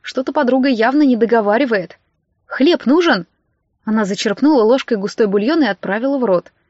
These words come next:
«А булочки есть?» «Есть, конечно, и печенье я вчера купила, твоё любимое, курабье». «Давай!» — кивнула Варя, продолжая уплетать борщ. «Вот, сметану возьми ещё!» Я достала из холодильника банку. «Лучше варенье, персиковое,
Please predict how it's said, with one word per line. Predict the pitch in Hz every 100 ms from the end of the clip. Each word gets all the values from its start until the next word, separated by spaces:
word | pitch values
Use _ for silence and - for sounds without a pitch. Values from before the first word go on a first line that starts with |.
| _ _ _
«А | 320
булочки | 302 294 240 -
есть?» | 277 392 453 - _ _ _
«Есть, | 214 208 233
конечно, | - 302 330 - 311 - _
и | -
печенье | 196 196 254 311 311
я | 302
вчера | - 311
купила, | 277 269 294 277
твоё | 262 202 202
любимое, | 190 202 277 294 262 _ _
курабье». | 208 196 185 214 311 - _ _ _ _ -
«Давай!» — | 214 294 277 226 196 _ _ _
кивнула | - 190 208 202
Варя, | 190 294 269
продолжая | 226 202 202 240 285 262
уплетать | - 214 214 - 208
борщ. | 190 180 175 - - _ _ _ _ _
«Вот, | 208 311 -
сметану | 226 240 349 381
возьми | 247 233 220 214
ещё!» | 214 226 175 - _ _ _ _
Я | 190 185
достала | 185 - 262 302
из | -
холодильника | 226 202 226 262 285
банку. | 240 196 196 185 - _ _ _ _ _ _
«Лучше | - 311 349 -
варенье, | 381 381 240 220 220
персиковое, | - 359 320 - 190 208 196 180